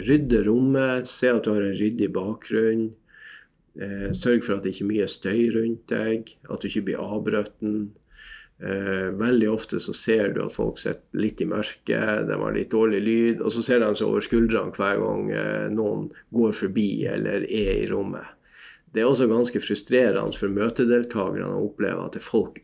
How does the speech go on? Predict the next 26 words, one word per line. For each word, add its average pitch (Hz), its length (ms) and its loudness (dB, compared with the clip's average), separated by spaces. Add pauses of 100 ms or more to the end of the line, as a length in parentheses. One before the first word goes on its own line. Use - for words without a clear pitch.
utenfor 98 960 -2 (320)
synsfeltet, 98 1160 0 (180)
men 107 600 0 (500)
de 107 80 -2
er 107 320 2
nesten 107 400 -2
med 98 320 0
i - 0 -
møtet. - 400 -6 (1080)
Det 123 400 2
skaper 120 400 0
utrygghet - 680 -2 (180)
om, 101 320 0
eh, 104 400 -2
det 120 140 -2
kan 143 100 0
jo 127 60 4
være 117 240 4
at 104 100 -2
man 101 140 0
diskuterer 101 680 -2
konfidensielle 104 1040 -2
ting. 120 480 0 (680)
Sørg 135 360 4
nå 98 100 2
for 107 240 0